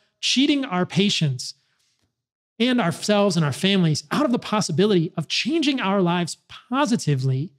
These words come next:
by making lifestyle changes. Unless we do research that is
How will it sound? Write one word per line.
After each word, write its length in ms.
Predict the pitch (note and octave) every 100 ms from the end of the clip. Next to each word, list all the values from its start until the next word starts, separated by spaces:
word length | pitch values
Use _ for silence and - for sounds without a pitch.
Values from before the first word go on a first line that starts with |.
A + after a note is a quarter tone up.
| _ _ _ _ _ -
by 160 | F#3
making 480 | F#3+ F#3+ G3+ A3+ G#3+ - _
lifestyle 500 | E3 F#3+ - F3+ D#3+
changes. 560 | - F3 F3+ F3 F3 -
Unless 440 | F#3+ G3+ C4 - A#3
we 160 | C#4
do 360 | D#3+ C3 A#3+ A#3
research 680 | D#3 F3 A3+ - C#3+ B2+ -
that 100 |
is 140 | E3